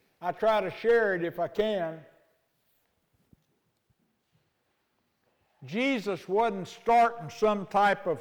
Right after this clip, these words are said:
special service, what we call communion or the Lord's Supper. When he sat down and ate that night, he was eating supper.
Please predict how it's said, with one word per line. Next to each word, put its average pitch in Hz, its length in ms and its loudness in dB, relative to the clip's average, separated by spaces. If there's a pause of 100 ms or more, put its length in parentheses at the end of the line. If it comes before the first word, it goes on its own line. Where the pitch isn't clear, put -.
(100)
special 208 640 -2
service, 185 480 -4 (1000)
what 190 260 4
we 202 160 2
call 185 400 4
communion 160 920 -2 (260)
or 175 160 6
the 160 100 0
Lord's 175 500 4
Supper. 180 420 0 (560)
When 185 180 -4
he 214 140 0
sat 220 260 0
down 208 240 2
and 196 140 -2
ate 240 300 2
that 170 240 -4
night, 160 320 0 (1160)
he 220 120 0
was 165 160 -6
eating 180 240 -6
supper. 170 360 -6